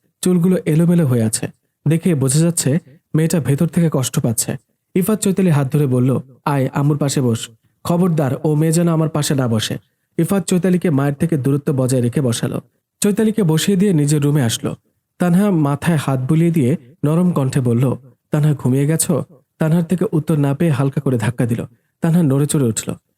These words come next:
ইফাত তানহার দুই বাহু ধরে টেনে তুলল। "দেখি উঠো, আমার সাথে চলো।" তানহাকে কিছু বলতে না দিয়ে হাত ধরে ড্রয়িং রুমে আসলো। চৈতালি আর তানহা দুজন দুজনকে দেখে মুখ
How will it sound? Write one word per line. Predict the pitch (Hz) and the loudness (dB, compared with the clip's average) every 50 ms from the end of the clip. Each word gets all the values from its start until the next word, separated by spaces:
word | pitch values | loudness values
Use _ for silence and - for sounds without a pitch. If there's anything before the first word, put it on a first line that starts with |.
| _ _ _ | _ _ _
ইফাত | 170 175 - 208 196 | -2 0 0 0 -2
তানহার | - 180 165 151 156 151 139 | 0 0 0 2 2 2 2
দুই | 135 143 139 | 0 0 0
বাহু | 127 131 127 117 - 147 | 0 0 -2 0 -2 -2
ধরে | 139 147 151 | 0 0 0
টেনে | 143 - 143 135 135 | 0 0 0 0 0
তুলল। | 127 - 113 110 107 - - - _ _ _ _ _ _ _ _ - | 0 0 -2 -2 -2 -4 -8 -14 _ _ _ _ _ _ _ _ 0
"দেখি | 143 170 165 - 214 | 0 0 2 0 0
উঠো, | 202 - - 208 202 - _ - | 0 0 0 -2 -2 -2 _ -6
আমার | - 143 151 156 | -2 -2 0 0
সাথে | 156 165 - 160 | 0 0 -2 0
চলো।" | - 156 123 117 117 117 - - _ _ _ _ | 0 0 0 0 -2 -4 -8 -16 _ _ _ _
তানহাকে | 160 156 160 180 175 196 | -2 0 2 2 2 0
কিছু | 170 165 143 - 147 | 0 0 0 0 0
বলতে | 139 139 139 - 147 | 0 0 0 0 -2
না | 143 135 135 | 0 0 0
দিয়ে | 139 165 135 120 156 170 - - - _ | 0 0 0 0 0 -2 -4 -12 -20 _
হাত | - 156 151 147 - | -4 -2 -2 0 0
ধরে | 170 165 151 | 0 0 0
ড্রয়িং | 131 139 131 131 127 | 0 0 0 0 0
রুমে | 127 131 143 139 | 0 2 2 0
আসলো। | 117 113 - - - - - - _ _ _ _ _ - | 0 -2 -4 -6 -10 -14 -14 -20 _ _ _ _ _ -2
চৈতালি | 190 185 185 214 208 214 | 0 0 2 2 2 2
আর | 208 180 | 2 0
তানহা | - 170 160 151 156 180 | 0 0 0 2 2 2
দুজন | 165 139 135 - 160 147 | 2 2 0 0 0 0
দুজনকে | 135 135 139 139 135 - 139 | 2 2 0 0 0 0 0
দেখে | 123 127 120 - 156 | 0 0 0 0 0
মুখ | 123 120 117 | 0 0 -2